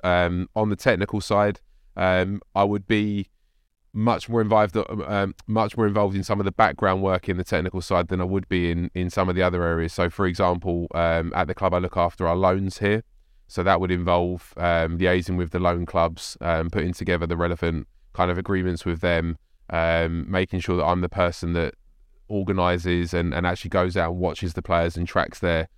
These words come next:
their development progress as well. So for me, um, I will never be a coach. Um, I did a bit of coaching in my f-, sort of initial years here, sort of twenty fourteen, fifteen, sixteen.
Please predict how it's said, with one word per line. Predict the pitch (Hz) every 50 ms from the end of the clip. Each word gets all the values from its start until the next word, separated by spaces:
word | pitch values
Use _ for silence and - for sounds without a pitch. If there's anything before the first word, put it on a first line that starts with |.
| _ _ _ _
their | - 90 87
development | 85 95 87 95 92 90 76 82 -
progress | - 90 87 87 87 82 -
as | 90 87
well. | 90 90 85 78 76
So | - - 92 87 87 85 - _ _ _ _ _ _ _ -
for | - - 104
me, | 101 104 113 110 107 101 98 95 98 - -
um, | 92 92 92 90 90 90 90 90 92 90 90 90 80 - _ _ _ _ _ -
I | 90 98
will | 98 101
never | 98 104 101 95
be | 87 101 98
a | 95
coach. | - - 110 113 120 - - - - - - - -
Um, | 85 90 90 90 90 87 87 90 87 87 85 - - _ -
I | 90 92
did | 95 - 104 98 98 85 - - _ -
a | 95
bit | - 110 101 98
of | 101 -
coaching | - 104 98 95 90 - - 101 92 90 90 90 85 - - -
in | 95 92 92
my | 92 92
f-, | 90 - - - 95 95
sort | 87 - 85 85
of | 92 90
initial | 98 92 - 95
years | 90 87 90 90 87 -
here, | - 104 101 104 107
sort | - - -
of | -
twenty | - 90 90 90
fourteen, | - 90 87 85 - 92 90 87
fifteen, | - 92 - - 87 90 87
sixteen. | 90 92 - - - 92 92 95 90